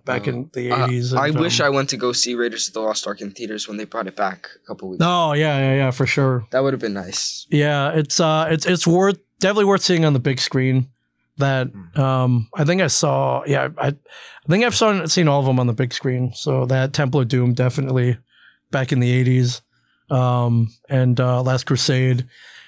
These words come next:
Speaker 1: Uh, King of the Crystal Skull, not so great. Don't know if you guys have, have seen the fourth one, but, um, they definitely improved. <laughs> It, it, the Dial of Destiny was definitely better. Um, I, yeah,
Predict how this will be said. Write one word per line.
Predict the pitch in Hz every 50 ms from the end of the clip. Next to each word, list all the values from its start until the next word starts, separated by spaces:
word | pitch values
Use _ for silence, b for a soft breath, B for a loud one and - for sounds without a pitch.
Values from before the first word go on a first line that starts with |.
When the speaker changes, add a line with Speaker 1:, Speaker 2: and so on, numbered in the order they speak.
| B B -
Speaker 1:
Uh, | - 139 139 139 127
King | - - 196 196
of | 190
the | 185 160
Crystal | - 196 175 - 185
Skull, | - - - 180 175 170
not | 160 151 151 -
so | - 156 135
great. | 120 151 139 147 151 151 - - - -
Don't | 143 139 139
know | 135 135
if | 135
you | 139
guys | 123 135 131 127 117
have, | 131 113 -
have | - - 127 123 120
seen | - - 143 135 135 131 127 127
the | 131
fourth | - - 131 127 135 - 156
one, | 143 139 139 135 135 131 123
but, | - 135 127 123 113 127 160 - B B B B B B B B
um, | - 139 135 131 131 127
they | 120 143 135
definitely | 120 143 139 127 - 151 139 131 127 131 -
improved. | 139 131 120 - 139 127 123 127 - -
<laughs> | -
It, | 196 175 - - 196 - B B B B B
it, | - 180 185 180 170
the | 165 160 165 160 147 147 151
Dial | 160 160 170 170
of | 160
Destiny | 151 156 139 - 156 139
was | 135 123
definitely | - 139 127 - 135 120
better. | 110 127 120 120 120 117 117 - _ _ _ _ _ _ _ _ _ _ _ _ -
Um, | - 135 127 127 127 123 120 117 120 120 B B B B B B B B B B B B B -
I, | 143 151 151 151 151 147 143 147 147 151 147 156 160
yeah, | 165 160 160 156 147 139 131